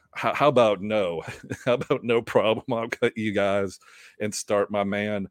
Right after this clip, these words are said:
Nick Prado." Let's go, Nick. I think he's gonna be good. So,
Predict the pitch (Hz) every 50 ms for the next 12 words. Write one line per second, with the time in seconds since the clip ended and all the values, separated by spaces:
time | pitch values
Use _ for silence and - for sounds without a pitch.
0 | _ _ _ _ _ 95 98 107 107 104 101 - - - _ _ _ _ - -
1 | 104 101 101 98 101 104 101 98 98 107 110 101 - - - 95 98 98 95 92
2 | 92 95 101 98 95 - 98 92 - - 104 90 - 98 90 - - 95 95 90
3 | 82 87 87 80 78 _ _ - 90 92 95 90 85 82 - - 104 90 90 82